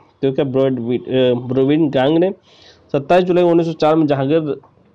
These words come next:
टाटा का जन्म कहाँ से हुआ? तो पेरिस में हुआ था। आदित्य मत का खंडन नामक रचना का, के रचनाकार कौन? स्वामी दयानंद। प्रथम विश्व सिख विश्वविद्यालय कहाँ स्थापित किया? लंदन में। प्रसिद्ध पुस्तक डिस-, डिस्कवरी of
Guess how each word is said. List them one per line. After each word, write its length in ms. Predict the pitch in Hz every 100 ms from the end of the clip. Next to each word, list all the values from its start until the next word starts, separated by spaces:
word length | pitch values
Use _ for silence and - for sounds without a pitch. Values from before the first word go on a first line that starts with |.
| - -
टाटा 280 | 127 135 165
का 180 | 160 151
जन्म 260 | 135 147
कहाँ 240 | 147 131 143
से 140 | 165
हुआ? 260 | 147 147 160
तो 140 | 143
पेरिस 360 | 135 123 135 147
में 160 | 143
हुआ 120 | 147
था। 300 | 147 - 175 - _ _ - - _ -
आदित्य 360 | 127 165 180 156
मत 240 | 156 175
का 140 | - 165
खंडन 300 | 151 135 160
नामक 320 | 147 156 147
रचना 320 | 143 151 151
का, 280 | 147 147 143
के 320 | 139 151 143
रचनाकार 500 | 135 131 143 139 139
कौन? 160 | 143 147
स्वामी 320 | 147 127 135
दयानंद। 420 | 127 127 143 175 - _ _ - _
प्रथम 340 | 160 151 185 180
विश्व 280 | 147 170 175
सिख 240 | 175 170
विश्वविद्यालय 720 | 143 143 139 131 127 135 123 - - _ _ _ _ _ _ _ -
कहाँ 180 | 143 156
स्थापित 340 | 156 156 165
किया? 180 | 170 165
लंदन 360 | 131 123 139
में। 100 | 151
प्रसिद्ध 380 | 147 151 143 196
पुस्तक 240 | 170 139 160
डिस-, 560 | 143 143 151 135 139
डिस्कवरी 500 | 117 143 151 147 139
of 100 | 151